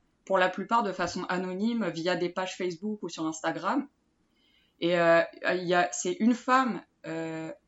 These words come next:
de plus de quinze ans sur trois qui est victime d'au moins une agression sexuelle au cours de sa vie. Et, euh, ben, malgré ça, il y a très peu de plaintes qui sont déposées et encore moins d'agresseurs qui sont condamnés.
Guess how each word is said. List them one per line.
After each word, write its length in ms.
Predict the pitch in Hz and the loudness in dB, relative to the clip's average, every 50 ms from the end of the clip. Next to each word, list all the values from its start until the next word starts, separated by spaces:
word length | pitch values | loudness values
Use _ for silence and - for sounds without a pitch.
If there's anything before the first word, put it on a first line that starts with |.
| _ _ _ _ - | _ _ _ _ -6
de 100 | 170 180 | -4 -4
plus 200 | 185 185 - 247 | -4 -2 -4 -6
de 60 | 220 | -4
quinze 280 | - - 226 220 208 208 | 0 0 0 2 2 0
ans 100 | 233 240 | -2 -6
sur 180 | - - 180 - | -6 -8 -10 -10
trois 300 | - - 226 240 240 240 | -6 -2 2 2 2 2
qui 160 | - - 185 | 0 0 0
est 40 | 170 | 0
victime 520 | 175 180 175 - - - 226 240 233 208 | 0 -2 -6 -6 -6 -4 -2 -2 0 0
d'au 100 | 170 170 | 0 0
moins 260 | 170 185 196 202 - - - | 0 0 -2 -2 -4 -2 0
une 240 | 233 240 254 240 - - | 0 2 2 2 0 0
agression 420 | 196 190 196 190 202 196 - 220 | 0 0 0 -2 -6 -4 -6 -6
sexuelle 440 | 208 - 185 180 - - 202 208 202 | -4 -6 -6 -8 -8 -6 -6 -4 -4
au 60 | 170 | -4
cours 180 | - - 202 196 | -4 -6 -6 -4
de 100 | 175 170 | -4 -4
sa 200 | 170 - 160 156 | -4 -4 -4 -4
vie. 260 | 160 175 208 277 - _ _ _ _ _ _ _ _ _ _ _ _ - | -4 -6 -8 -8 -12 _ _ _ _ _ _ _ _ _ _ _ _ 0
Et, 200 | 170 175 180 175 | 2 4 4 6
euh, 280 | 170 165 165 165 160 | 6 8 8 6 6
ben, 200 | 165 160 175 175 | 4 2 2 2
malgré 360 | 170 180 185 175 175 175 196 190 | 4 4 2 2 2 0 -2 -2
ça, 140 | - 247 | -2 -2
il 60 | 254 - | -2 -2
y 40 | |
a 40 | 165 | -2
très 240 | 165 - - 226 220 | -2 -4 -6 -6 -4
peu 120 | 220 190 | -4 -6
de 60 | 175 - | -8 -6
plaintes 400 | - 226 220 233 240 233 233 - | -4 -2 -2 -2 -2 -2 -6 -6
qui 120 | - 175 | -8 -8
sont 140 | - - 175 | -6 -4 -4
déposées 580 | 165 175 175 - 185 175 175 208 240 240 277 | -4 -4 -2 -2 -2 -2 -2 -2 -4 -2 0
et 60 | 165 165 | 0 0
encore 260 | 165 - 190 170 170 | 0 0 -2 -2 0
moins 220 | 185 220 254 254 | 4 6 6 6
d'agresseurs 500 | 233 202 170 165 180 175 170 - 202 202 | 6 6 4 2 0 -4 -4 -4 -4 -6
qui 80 | - - | -6 -8
sont 160 | - 175 160 | -6 -6 -6
condamnés. 460 | - 175 165 156 160 156 151 143 - | -4 -4 -4 -2 -2 -2 -4 -6 -6